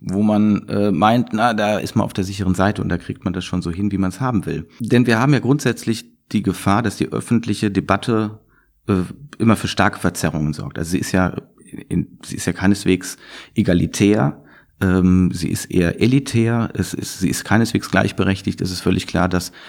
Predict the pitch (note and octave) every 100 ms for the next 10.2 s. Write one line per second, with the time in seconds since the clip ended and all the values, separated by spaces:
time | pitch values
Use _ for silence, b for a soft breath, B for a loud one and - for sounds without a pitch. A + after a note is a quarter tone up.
0 | B B G2 F#2 - - - - E2+ -
1 | A#2+ C#3 - G#2+ G2+ F#2+ - F#2 - G2+
2 | F#2 F#2 F2 F#2+ G#2 A#2 F2+ C#2+ F2+ F2+
3 | F2+ - - G#2+ F#2+ - F2+ - A#2 -
4 | G2+ F2 D#2 F#2 F#2+ F#2 F#2 F2+ F2 F2
5 | D#2+ D2+ D2+ D2+ - - - - C3 -
6 | B B B B B B - E2+ E2+ F2
7 | E2+ - A2+ A2+ F2 F2 F2 - D#2+ D2+
8 | - - E2+ - - - b b b _
9 | F#2+ F#2+ F#2+ G#2+ A#2 A2+ G#2+ - - -
10 | - -